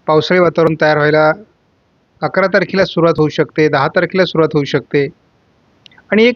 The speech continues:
प्रकारचं स्थानिक अशा प्रकारचं वातावरण या ठिकाणी बनतंय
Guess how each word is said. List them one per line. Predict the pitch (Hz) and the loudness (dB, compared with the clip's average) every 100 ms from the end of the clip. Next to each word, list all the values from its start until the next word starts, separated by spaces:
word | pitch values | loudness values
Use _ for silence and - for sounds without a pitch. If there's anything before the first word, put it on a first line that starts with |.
| - | 0
प्रकारचं | 233 240 226 214 | -2 0 -2 0
स्थानिक | 233 - 190 185 226 226 - | -2 -2 -2 0 -2 -4 -6
अशा | 165 190 | -2 -2
प्रकारचं | 190 170 175 165 - | -2 -2 -2 -2 0
वातावरण | 170 143 165 165 175 196 202 | -2 0 0 2 0 -2 -6
या | 165 151 | -2 -2
ठिकाणी | 151 165 160 | -2 -2 -2
बनतंय | 143 139 185 | -2 -2 -2